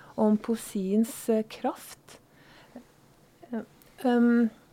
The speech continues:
hvor man snakket om, jeg må nesten lese det, fordi det, det er en professor fra Oxford som skriver, "Det er overraskende at de som, eh, vil bekjempe terrorisme ennå ikke har utnyttet poesien som redskap."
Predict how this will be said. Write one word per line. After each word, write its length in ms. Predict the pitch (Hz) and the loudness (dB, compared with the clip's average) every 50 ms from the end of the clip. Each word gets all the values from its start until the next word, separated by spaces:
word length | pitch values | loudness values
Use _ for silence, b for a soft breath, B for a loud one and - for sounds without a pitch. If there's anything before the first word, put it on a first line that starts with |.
| _ _ _ _ - - b b b b b b b | _ _ _ _ -20 -20 b b b b b b b
hvor 100 | 233 226 | 2 4
man 160 | 233 233 226 | 4 4 2
snakket 480 | - - 262 254 - - 196 - - 220 | 0 -2 -4 -4 -4 -8 -10 -6 -2 0
om, 160 | 220 220 220 220 | 0 2 2 2
jeg 120 | 220 220 | 0 0
må 140 | 214 220 233 233 | 0 0 0 0
nesten 300 | 240 - - 233 226 233 | -2 -4 -4 -4 -4 -2
lese 400 | 226 208 196 - - - 202 226 | -2 -4 -6 -8 -10 -8 -6 -6
det, 60 | 302 - | -6 -8
fordi 320 | - - 262 226 240 240 | -8 -8 -6 -4 -4 -2
det, 160 | 220 233 226 - - - - - - - - - | -4 -4 -8 -8 -12 -16 -20 -20 -20 -20 -20 -20
det 200 | _ - 220 240 | _ -10 -6 -2
er 120 | 226 226 240 | 2 4 4
en 100 | 240 233 | 4 4
professor 540 | 233 - 240 - - 175 - - - 208 196 | 2 0 -2 -2 -2 -8 -6 -4 -4 -4 -4
fra 180 | - 214 220 202 | -2 -2 -2 -2
Oxford 420 | - - - - - - 240 233 226 | -4 -6 -12 -10 -4 0 0 0 0
som 160 | - 233 220 | 0 -2 -2
skriver, 460 | - - 214 196 175 185 202 208 202 - b b b b b b b b b b - | -2 -2 -4 -2 0 2 2 0 0 -2 b b b b b b b b b b -4
"Det 100 | - 220 | -2 -2
er 120 | - - 254 | 0 2 2
overraskende 760 | 226 202 180 175 180 190 - - - - - 196 208 220 | 2 2 0 -4 -6 -8 -8 -10 -16 -14 -8 -4 -4 -2
at 160 | - - 214 - | -2 -4 -4 -2
de 120 | 202 190 | -4 -4
som, 400 | - - - 214 208 208 214 202 - - _ - | -4 -4 -2 0 2 2 2 0 -2 -6 _ -6
eh, 300 | - 233 208 208 208 208 | -4 -2 0 0 0 -2
vil 220 | 202 208 208 190 190 | -2 -2 -2 -2 -2
bekjempe 420 | 226 226 - 220 190 185 - - 208 | -4 -4 -4 -4 -6 -6 -6 -8 -8
terrorisme 600 | - 226 208 220 220 202 196 - - - 240 254 | -6 -2 -2 0 0 -2 -4 -4 -2 -2 0 0
ennå 300 | - 226 202 185 185 196 | 0 0 0 0 -2 -4
ikke 240 | 196 - - - 190 | -6 -8 -8 -8 -8
har 80 | - | -8
utnyttet 480 | 185 175 - - - 196 202 - _ _ _ | -8 -10 -10 -8 -6 -6 -6 -6 _ _ _
poesien 680 | - 214 208 202 - - 202 185 180 190 233 269 247 | -8 -6 -6 -6 -8 -10 -8 -6 -2 0 0 0 0
som 180 | - - 220 208 | 0 -2 -2 0
redskap." 640 | 208 208 214 - - - - - 277 - - - | 0 -2 -4 -8 -12 -10 -8 -8 -8 -8 -12 -20